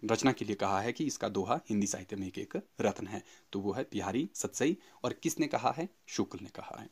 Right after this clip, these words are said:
नेक्स्ट, ये तो हमने पहले ही आपको कह दिया कि यदि प्रबंध काव्य एक विस्तृत वनस्थली है, तो मुक्तक एक चुना हुआ गुलदस्ता है। ये बात किसने कही है? ये भी आचार्य रामचंद्र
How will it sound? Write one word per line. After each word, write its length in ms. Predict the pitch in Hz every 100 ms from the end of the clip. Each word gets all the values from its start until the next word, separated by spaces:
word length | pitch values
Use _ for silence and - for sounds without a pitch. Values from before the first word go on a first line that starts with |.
| - - - - _ -
नेक्स्ट, 320 | 123 156 - -
ये 120 | 98 104
तो 120 | 110
हमने 160 | 107
पहले 220 | 107 107 123
ही 60 |
आपको 200 | 113 -
कह 200 | - 104
दिया 200 | 104 135
कि 240 | 170 107 107
यदि 120 | 101
प्रबंध 380 | - 107 165 160
काव्य 340 | 143 143 151
एक 200 | 120 -
विस्तृत 400 | - 104 - 101
वनस्थली 600 | 95 107 110 - 110 131
है, 220 | 131 185 - - - -
तो 80 |
मुक्तक 400 | 92 95 - 151 151 -
एक 140 | 101
चुना 240 | - 101 95
हुआ 360 | 92 98 233 - -
गुलदस्ता 500 | 208 202 196 - -
है। 220 | 92 208 - - -
ये 100 | 110
बात 220 | 131 101 -
किसने 260 | 107 -
कही 280 | 92 92 98
है? 140 | 127 - _ _ -
ये 200 | 101 127
भी 220 | 127 - -
आचार्य 280 | - 98 95
रामचंद्र 500 | - 95 110 147